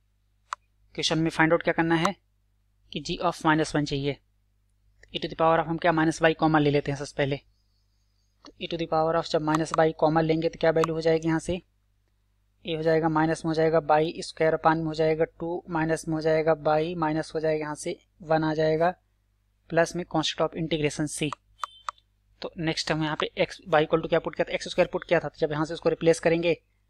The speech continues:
क्या हो जाएगा, e to the power हो जाएगा माइनस में एक्स स्क्वायर हो जाएगा, और यहाँ पे आ जाएगा माइनस में एक्स स्क्वायर,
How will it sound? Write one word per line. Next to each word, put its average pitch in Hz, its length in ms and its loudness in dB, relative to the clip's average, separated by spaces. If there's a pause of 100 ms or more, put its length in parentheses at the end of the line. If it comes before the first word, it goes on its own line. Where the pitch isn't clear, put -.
(260)
क्या 165 100 2
हो 160 60 2
जाएगा, 160 180 4
e 180 140 -8
to 170 100 -8
the 160 140 -6
power 160 200 4
हो 160 100 0
जाएगा 160 260 2
माइनस 156 340 -2
में - 80 -8
एक्स - 260 -6
स्क्वायर 165 280 0
हो 160 100 -6
जाएगा, 165 340 2
और 165 280 -2
यहाँ 156 220 -4
पे 170 100 4
आ 160 40 2
जाएगा 165 260 2
माइनस 160 380 0
में 170 60 -8
एक्स - 280 -4
स्क्वायर, 165 340 -2